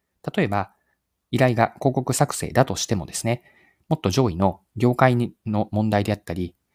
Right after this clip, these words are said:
え、状況、クライアントのビジネスモデルや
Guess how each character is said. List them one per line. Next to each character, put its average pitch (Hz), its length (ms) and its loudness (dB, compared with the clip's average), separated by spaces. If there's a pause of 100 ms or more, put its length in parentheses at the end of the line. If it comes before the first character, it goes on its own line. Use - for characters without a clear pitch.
(360)
え、 98 120 0
状 92 160 0
況、 95 300 -2 (120)
ク - 80 -4
ラ 123 100 4
イ - 40 4
ア - 20 0
ン 107 60 -2
ト 110 80 -2
の 104 100 0
ビ 101 80 -2
ジ 110 60 0
ネ 113 100 2
ス - 100 -6
モ 113 100 0
デ 92 100 -6
ル 82 80 -10
や 90 200 -4